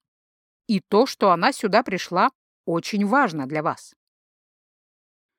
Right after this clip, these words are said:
Принц попытался припомнить отрезвляющее заклинание,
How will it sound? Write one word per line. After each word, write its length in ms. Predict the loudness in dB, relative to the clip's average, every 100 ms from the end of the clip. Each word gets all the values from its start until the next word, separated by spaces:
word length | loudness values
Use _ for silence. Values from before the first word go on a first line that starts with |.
| _ _ _
Принц 320 | 0 0 0
попытался 580 | -4 -4 2 4 4 2
припомнить 580 | -2 -2 -2 0 0 -2
отрезвляющее 880 | -2 -2 -2 -2 0 0 -2 -2 -4
заклинание, 840 | -2 -4 -2 -2 -4 -6 -8 -12